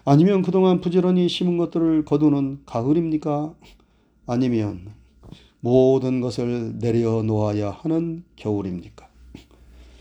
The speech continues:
우리는 그 계절에 맞게 열심히 살아야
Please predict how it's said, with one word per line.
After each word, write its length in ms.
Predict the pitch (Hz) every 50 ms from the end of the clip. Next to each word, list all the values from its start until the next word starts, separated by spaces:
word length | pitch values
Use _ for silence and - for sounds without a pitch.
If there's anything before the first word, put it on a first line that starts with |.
| - - - - -
우리는 360 | 151 156 196 202 190 190 180
그 260 | - 175 170 170 156
계절에 420 | 151 151 147 151 151 156 147 143 139
맞게 440 | 131 113 104 104 - 107 98 92
열심히 840 | 98 107 123 151 147 - - 156 139 143 143 143 147 147 147 156 170 -
살아야 540 | - - - 123 117 113 113 110 110 113